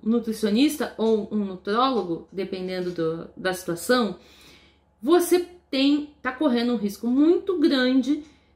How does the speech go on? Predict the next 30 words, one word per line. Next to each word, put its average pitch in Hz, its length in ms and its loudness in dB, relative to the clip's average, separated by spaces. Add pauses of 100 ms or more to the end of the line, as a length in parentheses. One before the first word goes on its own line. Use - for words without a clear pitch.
de 277 440 2
tá 277 100 -4
privando 311 960 2
o 269 80 0
seu 220 560 0
organismo 226 760 0
de 226 100 -6
ter 233 180 0
acesso 240 600 -2
a 254 100 0
nutrientes 285 840 2
que - 120 -8
o 330 40 -2
seu 339 140 2
organismo 294 420 0 (100)
precisa. 220 640 0 (180)
Isso 339 300 4
pode 349 380 4
te 302 120 -2
levar 262 440 2
a 370 40 -4
ficar 415 200 -6
doente, 247 600 -2
é 320 140 -2
simples 349 460 2
assim. 190 400 -2 (680)
Então, 349 380 0 (280)
dieta, 294 720 2
minha 175 180 -4
gente, - 380 -14